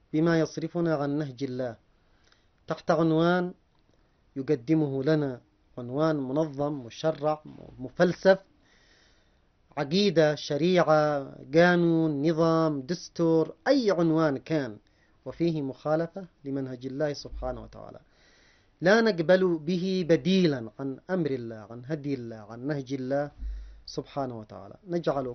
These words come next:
كل الأشياء الأخرى تحت هذا السقف، تحت سقف العبودية لله، تحت سقف طاعة الله، تحت سقف أمر الله ونهيه. وهذه مسألة مهمة.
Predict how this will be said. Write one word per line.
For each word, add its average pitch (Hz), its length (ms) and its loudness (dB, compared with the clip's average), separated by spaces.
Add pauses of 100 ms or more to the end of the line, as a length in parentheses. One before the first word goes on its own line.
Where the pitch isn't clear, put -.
كل 226 200 0
الأشياء 160 360 0
الأخرى 175 380 -2
تحت - 300 -8
هذا 139 240 -4
السقف، - 420 -10 (880)
تحت - 240 -12
سقف 170 340 -2
العبودية 139 600 0
لله، 131 400 -2
تحت - 320 -16
سقف 175 320 -2 (120)
طاعة 147 380 2
الله، 131 320 -6
تحت - 300 -16
سقف 185 340 -6 (920)
أمر 190 240 2
الله 160 840 0 (480)
ونهيه. 127 680 -2 (1120)
وهذه 214 280 2
مسألة 208 360 -2
مهمة. 113 340 -8